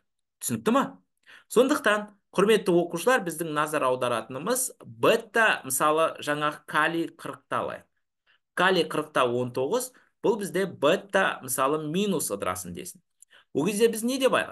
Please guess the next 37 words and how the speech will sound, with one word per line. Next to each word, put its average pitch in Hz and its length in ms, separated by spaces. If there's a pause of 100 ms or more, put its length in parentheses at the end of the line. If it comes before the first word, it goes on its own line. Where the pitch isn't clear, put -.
жазамыз? 127 400
Төбесіне 131 420
нөл 135 240
деп 240 220
қоямыз, 247 320
астына 139 340
минус 147 380
бір 101 160
деп - 180
қоямыз. - 400
Бұл 190 160
әрине 139 380
электрон. - 480 (400)
Қырықтан 196 480
нөлді 165 240
азайтамыз, 156 480
қанша 247 260
болады? 90 300 (240)
Қырық - 260
болады. 247 380 (380)
Он 190 180
тоғыздан 202 600
азайтамыз, 156 720
осы 151 300
жерден 139 240
оқушылар 135 440
шатасып - 440
кетпеңдер. 127 400 (100)
Минус 151 300
бірді. - 480 (200)
Он 151 160
тоғыздан 196 360
минус 175 280
бірді 165 220
алсаңдар 170 380
қанша 247 240
болады? 151 280